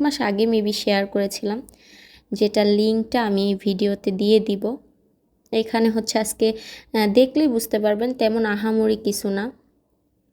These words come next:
আমি হচ্ছে, আহ, মশলার, রেডিমেড মশলাটা ব্যবহার করেছি, ওটা দিয়ে একদম কষিয়ে আদা রসুন দিয়ে কষিয়ে তারপরে হচ্ছে এক্সট্রা আর কোনো মশলা দিইনি, just এক চামচের মতন লবণ দিয়ে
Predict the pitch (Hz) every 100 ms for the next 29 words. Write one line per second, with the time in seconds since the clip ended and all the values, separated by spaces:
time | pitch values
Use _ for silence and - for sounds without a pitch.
0 | - 214 208 202 202 - - 208 208 -
1 | - - - 202 196 202 202 - 202 202
2 | - - 214 202 208 220 220 220 220 220
3 | 226 220 214 208 220 220 240 233 - 262
4 | 202 190 202 190 214 214 - 214 - 269
5 | 269 202 196 202 - 208 208 208 208 202
6 | - - - _ - 226 - 220 214 214
7 | 208 208 202 208 208 - 254 - 247 247
8 | 247 220 208 - 214 208 208 254 247 -
9 | 226 - 233 233 214 226 214 214 220 214
10 | 202 196 226 233 262